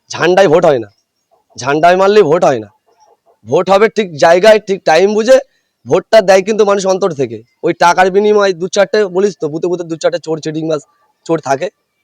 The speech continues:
ওরাই লুটপাট করে, কিন্তু সাধারণ মানুষ ভোট দেয় ভালোবেসে, আর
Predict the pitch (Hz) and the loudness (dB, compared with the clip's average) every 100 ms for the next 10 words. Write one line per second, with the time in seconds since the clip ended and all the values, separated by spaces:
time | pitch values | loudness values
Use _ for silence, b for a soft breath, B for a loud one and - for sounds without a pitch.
0 | _ 185 220 220 214 214 214 - 202 220 | _ 2 2 4 0 2 0 4 2 2
1 | 226 185 185 - 147 180 190 196 208 127 | -4 -8 -8 -8 -6 -4 -4 -4 -6 -4
2 | 165 170 170 143 156 143 127 _ _ _ | -2 0 0 0 2 0 -2 _ _ _
3 | _ _ 135 | _ _ -12